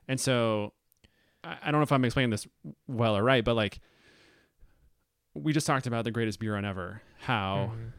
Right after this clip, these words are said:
Speaker 1: Vietnam is a sort of, like, nebulous thing because
Speaker 2: Mm-hmm.
Speaker 1: there's no Hitler. Whereas, like, they talk about in, you know, greatest beer run, like, okay, you know, when our parents fought in World War Two, there was Hitler. It was very obvious.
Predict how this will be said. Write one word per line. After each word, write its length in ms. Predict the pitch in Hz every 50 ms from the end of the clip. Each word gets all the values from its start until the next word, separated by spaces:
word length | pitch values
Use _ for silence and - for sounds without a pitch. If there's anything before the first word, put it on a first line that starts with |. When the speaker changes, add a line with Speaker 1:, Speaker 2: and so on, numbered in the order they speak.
| - - - - - _ _ _ _ _ -
Speaker 1:
Vietnam 1080 | - 139 123 127 127 117 113 120 139 151 139 135 127 117 113 110 101 98 95 92 95 - _ _ _ _ _ _ _ -
is 100 | 127 113
a 80 | 123
sort 200 | - - 117 113
of, 100 | 113 104
like, 180 | 101 98 95 90
nebulous 600 | 98 101 101 107 110 110 117 117 123 120 - -
thing 440 | - 127 123 127 127 131 131 143 135 - _ _ _ _ _ _ _ -
because 220 | 139 127 131 123
Speaker 2:
Mm-hmm. 60 | 110
Speaker 1:
there's 160 | 117 117 113 117
no 160 | 120 113 101
Hitler. 460 | 92 110 113 - 131 131 147 170 - _ _ _ _ _ _ _ _ _ _ _ _ _ _ _ - - _ _ _ _
Whereas, 240 | - 120 113 113 107
like, 120 | 117 110 - - -
they 120 | 151 135 123
talk 160 | - 131 113
about 180 | 107 104 107 107
in, 160 | 104 104 110 -
you 100 | - 101
know, 140 | 87 87 92 - -
greatest 200 | - 110 98 -
beer 140 | - 95 95
run, 140 | 95 95 95
like, 200 | 95 95 101 - - -
okay, 220 | - 139 127 110 104
you 140 | 104 107 104
know, 80 | 98
when 260 | 98 107 110 110 110 - -
our 80 | - 113
parents 280 | - 135 135 131 123 - - -
fought 200 | - - 110 107
in 120 | 110 104 104
World 180 | 110 107 104
War 80 | 101 104
Two, 280 | - - 151 147 135 123
there 160 | - 110 104
was 120 | 101 98 -
Hitler. 280 | - 110 117 110 101
It 40 | 101
was 120 | 101 101
very 140 | 104 113 107
obvious. 500 | 110 113 101 98 95 104 98 95 - -